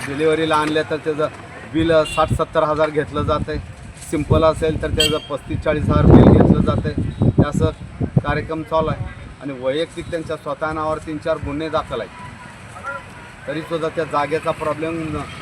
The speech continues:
अ, कोर्टात केस चालू आहे त्या जागेची. आणि तिथंसुद्धा आता अतिक्रमण आहे, हॉटेल आहे ते अतिक्रमण आहे, पुन्हा मेडिकलसुद्धा अतिक्रमण आहे. एवढं अतिक्रमण हे कशा जीवावर चाललंय? हां,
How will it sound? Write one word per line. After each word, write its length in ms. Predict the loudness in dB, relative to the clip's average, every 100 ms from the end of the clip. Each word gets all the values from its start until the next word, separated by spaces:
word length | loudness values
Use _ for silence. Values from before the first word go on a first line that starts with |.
| -12 -10
अ, 60 |
कोर्टात 420 | -10 -4 -2 -2 -4 -4
केस 120 | -6
चालू 260 | 2 2 2
आहे 80 |
त्या 100 | 0
जागेची. 460 | -2 -2 -2 -4 -4 -4 -4 -6 -6 -6 -6
आणि 140 | -4 -4
तिथंसुद्धा 600 | -4 -4 -4 -4 0 2
आता 340 | 2 2 2 0 -8 -8
अतिक्रमण 600 | -8 -8 -6 -2 0 0
आहे, 100 | -2 -8 -16 -18 -18 -16 -10
हॉटेल 280 | -4 0 2
आहे 120 | 2
ते 100 | 2
अतिक्रमण 580 | 0 -2 -2 0 0 -2
आहे, 280 | -6 -14 -18 -18 -14
पुन्हा 200 | -8 -6
मेडिकलसुद्धा 680 | -4 -4 -2 -4 -4 0 0
अतिक्रमण 540 | 0 -2 -2 -2 -2
आहे. 220 | -6 -10 -12 -6
एवढं 180 | -2 2
अतिक्रमण 580 | 2 0 -4 -4 -2 -2
हे 140 | -4
कशा 320 | -4 -6 -4
जीवावर 300 | -4 -2 -2
चाललंय? 320 | -2 -2 -4 -6 -12 -12 -12 -12 -8
हां, 120 | -6